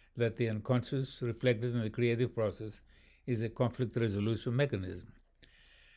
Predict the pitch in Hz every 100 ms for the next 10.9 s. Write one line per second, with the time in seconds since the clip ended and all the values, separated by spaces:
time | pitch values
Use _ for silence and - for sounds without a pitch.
0 | - _ _ - 147 135 135 - _ _
1 | _ _ _ _ _ _ _ - _ -
2 | _ _ _ _ 160 147 147 131 139 160
3 | 160 151 131 127 - _ _ - - 135
4 | 143 123 123 123 123 127 120 107 123 120
5 | 139 123 - - 139 123 - - 165 147
6 | 110 127 - - _ _ _ _ _ 135
7 | 120 123 - 123 127 135 139 127 147 151
8 | 120 95 - - - _ - - - 143
9 | 127 131 117 - 160 165 - 104 110 -
10 | _ _ _ _ _ 127 120 117 -